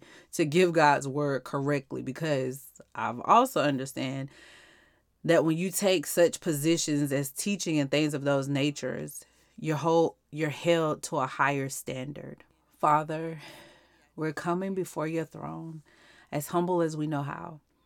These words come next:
First and foremost, we are thanking you for allowing us to see the conclusion of another year.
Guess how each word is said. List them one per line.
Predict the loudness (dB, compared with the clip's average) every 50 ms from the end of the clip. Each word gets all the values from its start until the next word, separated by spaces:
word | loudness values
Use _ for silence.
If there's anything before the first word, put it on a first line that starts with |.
| _ _ _ _ _ _ _
First | -6 2 6 6 6 6 4 0 -2
and | -6 -6 -4
foremost, | -2 -2 0 0 0 0 -2 -2 -2
we | -4 -4 -2 0
are | -2 -2
thanking | -2 -4 -4 -4 -4 -4 -6 -6 -8 -6
you | -4 -4 -4 -4 -6 -6 -10 _ _ _ _ _ _ _ _ _ _ _ _ _ _ _ _ _
for | 4 4 4 6
allowing | 4 2 4 4 6 6 6 6 6 4 0 0
us | 0 -2 -2 -6
to | -8 -8 -6
see | -6 -6 -6 -6 -6 -6 -6
the | -6 -6 -8 -8
conclusion | -6 -8 -8 -8 -10 -12 -8 -6 -4 -4 -4 -4 -4 -4 -4 -4
of | -4 -4 -4 -4
another | -2 -2 -2 -2 -4 -4
year. | -6 -6 -6 -8 -8 -8 -8 -10 -12